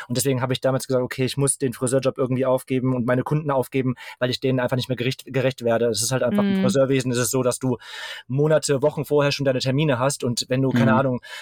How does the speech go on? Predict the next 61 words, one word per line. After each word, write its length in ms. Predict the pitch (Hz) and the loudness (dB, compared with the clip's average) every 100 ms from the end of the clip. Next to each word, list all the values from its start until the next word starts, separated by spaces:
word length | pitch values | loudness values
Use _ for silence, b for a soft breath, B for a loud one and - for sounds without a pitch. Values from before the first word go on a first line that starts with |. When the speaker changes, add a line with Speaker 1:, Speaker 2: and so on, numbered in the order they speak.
| - | -4
Speaker 1:
fürs 180 | 190 | -2
Fernsehen 340 | - 175 160 151 | 2 2 4 2
arbeitest 460 | 147 147 143 147 | 2 4 2 2
oder 100 | 156 | 0
für 140 | 139 151 | 0 0
Social 300 | - 156 147 | 0 0 2
Media 260 | 156 151 | 2 2
arbeitest, 400 | 135 135 143 143 | 2 2 2 0
kommen 240 | - 151 139 | 0 0 2
so 140 | 147 | 2
spontan 460 | 151 147 143 147 143 | 0 -2 0 0 2
irgendwelche 340 | 139 143 135 | 2 0 -2
Termine 400 | - 135 160 143 | -2 0 2 2
rein, 240 | 117 131 147 B B - | 4 2 0 B B -6
dass 100 | 131 | -2
ich 120 | 139 | 0
immer 140 | 151 151 | 0 0
Termine 280 | 139 147 | 0 0
schieben 300 | 135 - 139 | 2 0 0
musste 240 | 127 123 131 | 0 0 -2
und 60 | 127 | -2
das 160 | - | 0
hat 100 | 135 | 0
halt 140 | 143 - | -2 -2
für 100 | 135 | -2
Unmut 400 | 123 135 113 - | 0 0 -2 -4
gesucht, 360 | 101 107 - | -4 -6 -2
ähm, 200 | 131 120 | 0 0
ge-, 280 | 117 117 117 | 2 0 0
gesorgt 340 | 123 117 117 - | -2 -2 -2 -4
im 80 | 120 | -2
Salon 300 | 120 123 120 | 0 0 0
halt 160 | 113 | -2
auch 200 | 123 117 | 0 -2
und 180 | 120 113 | -2 -4
bei 80 | 123 | -2
meinen 180 | 127 120 | -2 -2
Kunden. 380 | 131 127 123 127 B B B | -2 -2 -2 -4 B B B
Und 140 | 135 | -2
das 80 | 127 | 2
wollte 160 | 160 165 | 2 2
ich 60 | |
nicht 120 | 156 147 | 0 2
weiter 280 | 147 151 | 2 2
und 80 | 135 | 0
deswegen 320 | 135 143 131 | 0 -2 -2
hab 80 | 135 | -2
ich 60 | 135 | -2
gesagt, 120 | 131 | -2
"Okay, 260 | 131 139 135 | -2 0 0
Speaker 2:
Mhm. 360 | 208 202 202 | 2 0 0
Speaker 1:
höre 140 | 208 170 | 2 2
ich 120 | 165 | 2
damit 320 | 156 147 143 | 2 2 2
auf." 240 | 147 175 - _ | 2 2 0 _
Aber 340 | - 165 190 220 190 - | 0 2 4 2 -2 -2
mir 140 | 147 | 2
war's 160 | 147 - | 2 2
trotzdem, 420 | 165 - 175 160 | -2 0 0 0
das, 160 | 139 | 0
äh, 100 | 143 | -2